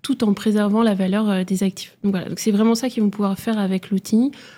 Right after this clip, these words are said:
On a un autre client qui, par exemple, euh, avait prévu cent millions pour un décret tertiaire, pour s'aligner au décret tertiaire.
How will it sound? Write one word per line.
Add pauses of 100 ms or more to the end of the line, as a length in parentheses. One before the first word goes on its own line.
(180)
On
a
un
autre
client
qui,
par
exemple, (520)
euh, (180)
avait
prévu
cent
millions
pour
un
décret
tertiaire,
pour
s'aligner
au
décret
tertiaire.